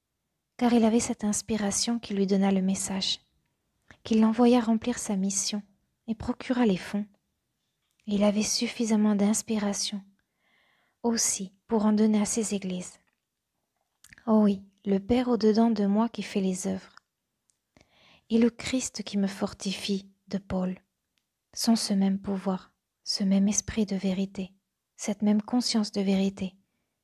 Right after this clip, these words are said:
à laquelle nous avons affaire aujourd'hui dans la voie infinie, et qui, je vous l'assure, vous est tout aussi disponible qu'elle l'était à nos amis hébreux et chrétiens de jadis.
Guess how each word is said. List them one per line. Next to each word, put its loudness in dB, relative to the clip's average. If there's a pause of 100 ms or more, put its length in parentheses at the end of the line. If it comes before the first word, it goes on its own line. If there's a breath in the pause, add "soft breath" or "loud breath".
(120)
à -6
laquelle 0
nous 2
avons 0
affaire -2
aujourd'hui -4
dans -4
la -4
voie -6
infinie, -8 (680)
et 0
qui, -2
je 0
vous -2
l'assure, -2 (1400 soft breath)
vous -2
est -4
tout -12
aussi -4
disponible 0 (340)
qu'elle 2
l'était 2
à 0
nos 0
amis 0
hébreux -4
et -8
chrétiens -4
de -4
jadis. -8